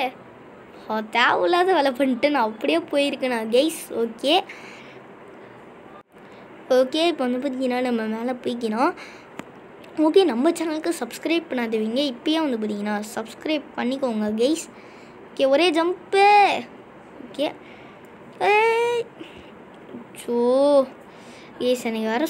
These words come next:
சுத்தமாவே வரவே மாட்டேங்குது guys இந்த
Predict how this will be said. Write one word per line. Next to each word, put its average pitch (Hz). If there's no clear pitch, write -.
சுத்தமாவே 311
வரவே 359
மாட்டேங்குது 214
guys 302
இந்த 220